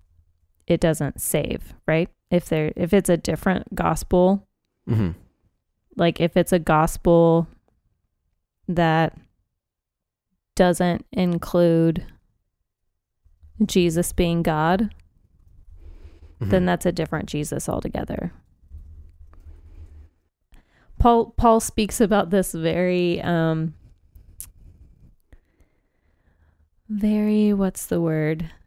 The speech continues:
Speaker 1: Strongly?
Speaker 2: Mm-hmm.
Speaker 1: I think there's a s-, even stronger word that could probably be used, but <laughs> the, he's,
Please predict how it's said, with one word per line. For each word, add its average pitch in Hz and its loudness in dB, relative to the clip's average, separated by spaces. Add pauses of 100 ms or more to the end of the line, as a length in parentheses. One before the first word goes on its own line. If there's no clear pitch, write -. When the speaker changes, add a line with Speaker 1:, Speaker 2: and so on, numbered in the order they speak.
(800)
Speaker 1:
Strongly? 403 0 (920)
Speaker 2:
Mm-hmm. 143 0 (340)
Speaker 1:
I 185 2
think 185 -4
there's 165 -6
a 160 -8 (440)
s-, - -16
even 160 -2
stronger 156 -6
word 165 -2
that - -8
could - -16
probably 160 -4
be - -8
used, - -10
but - 0 (520)
<laughs> - 0
the, 226 8
he's, 247 4